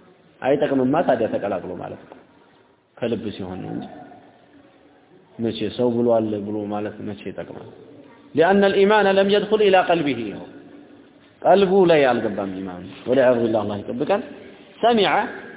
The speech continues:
ሰሚዐ፣ ሰማ በጆሮ፣ فقال بدون إيمان. ያለ ኢማን ሰዎች የሚሉትን ነገር ተቀላቅሏል። فيضرب ይመታል፣ بمرزبة በመመቻ፣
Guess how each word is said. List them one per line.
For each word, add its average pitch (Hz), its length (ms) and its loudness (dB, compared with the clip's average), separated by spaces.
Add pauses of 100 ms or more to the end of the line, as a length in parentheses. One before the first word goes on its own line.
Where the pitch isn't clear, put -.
(520)
ሰሚዐ፣ 180 300 2 (960)
ሰማ 160 340 0 (280)
በጆሮ፣ 123 320 0 (640)
فقال 139 560 2
بدون 135 440 0 (100)
إيمان. 110 440 -4 (400)
ያለ 127 260 2
ኢማን 113 340 -6 (720)
ሰዎች 123 320 -2
የሚሉትን 104 460 -6
ነገር 131 260 -2
ተቀላቅሏል። - 640 -6 (840)
فيضرب 233 680 6
ይመታል፣ 190 800 2 (840)
بمرزبة 175 840 4 (1040)
በመመቻ፣ 156 600 4